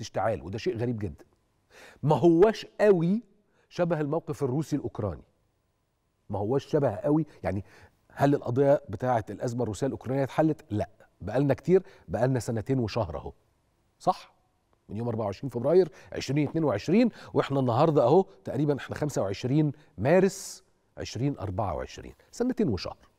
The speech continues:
هل اتحلت؟ ما اتحلتش. هل انتهت الحرب؟ ما انتهتش. طب هديت؟ ما هديتش. موقف جامد، بس جامد في حالة اشتعال. الموقف الفلسطيني جامد في حالة اشتعال، لكن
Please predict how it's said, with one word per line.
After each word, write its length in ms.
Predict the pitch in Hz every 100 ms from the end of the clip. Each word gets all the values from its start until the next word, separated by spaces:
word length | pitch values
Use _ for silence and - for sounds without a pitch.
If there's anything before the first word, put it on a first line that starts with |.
| _ _ _ _ _
هل 180 | - 226
اتحلت؟ 480 | - 220 240 220 -
ما 80 | 120
اتحلتش. 480 | - 92 73 - - _ - -
هل 180 | -
انتهت 320 | 277 190 220 180
الحرب؟ 320 | - 185 160 _ _
ما 100 | 92
انتهتش. 580 | 104 101 90 - - - _ _ _ _ _ _ _ -
طب 120 | 95
هديت؟ 300 | 143 143 143 -
ما 160 | 98 95
هديتش. 520 | 87 95 - - - _ _ -
موقف 320 | 135 - 107
جامد، 440 | 101 104 58 57 _ _ -
بس 240 | 104 -
جامد 320 | 82 127 139
في 100 | -
حالة 200 | - 107 87
اشتعال. 340 | - - - - - -
الموقف 320 | 196 - 226
الفلسطيني 600 | 202 226 185 196 160 85
جامد 360 | 127 226 277 -
في 100 | 214
حالة 260 | 202 214 156
اشتعال، 400 | - 113 85 - _ _ _ _ _
لكن 240 | 120 131